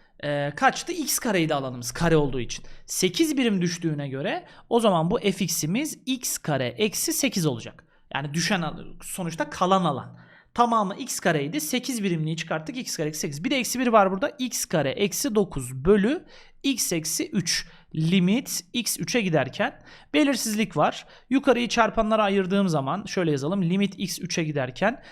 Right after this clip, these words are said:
yukarıyı x eksi üç çarpı x artı üç diye çarpanlarına ayırdım. Aşağı tarafta x eksi üç, x eksi üçler sadeleşince belirsizlik ortadan kalktı. Üçü de götürüp yerine yazdığım zaman cevabımız altı olarak bulunmuş oldu. Altıymış arkadaşlar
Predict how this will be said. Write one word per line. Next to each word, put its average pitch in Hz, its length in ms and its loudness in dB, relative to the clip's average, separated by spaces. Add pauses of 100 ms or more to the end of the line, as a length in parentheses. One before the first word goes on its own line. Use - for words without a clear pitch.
(140)
yukarıyı 220 460 2
x - 340 -4
eksi - 280 -2
üç - 240 -6
çarpı 165 640 0 (100)
x - 260 0
artı 165 240 2
üç 185 160 -4
diye 131 140 -6
çarpanlarına 127 600 -2
ayırdım. 233 480 4 (300)
Aşağı 220 380 4
tarafta 127 320 -4
x - 280 -2
eksi 240 260 -2
üç, 240 320 -2
x - 240 -2
eksi 143 240 -4
üçler 123 240 -6
sadeleşince 196 960 2 (280)
belirsizlik 185 460 -2
ortadan 202 360 2
kalktı. 156 340 0
Üçü 233 260 -2
de 180 60 2
götürüp 165 360 -2
yerine 185 220 2
yazdığım 131 300 -4
zaman 175 360 0 (280)
cevabımız 170 680 -2 (120)
altı 170 340 0
olarak 156 400 -2
bulunmuş 151 340 -4
oldu. 160 440 -4 (300)
Altıymış 247 520 4
arkadaşlar 139 640 -6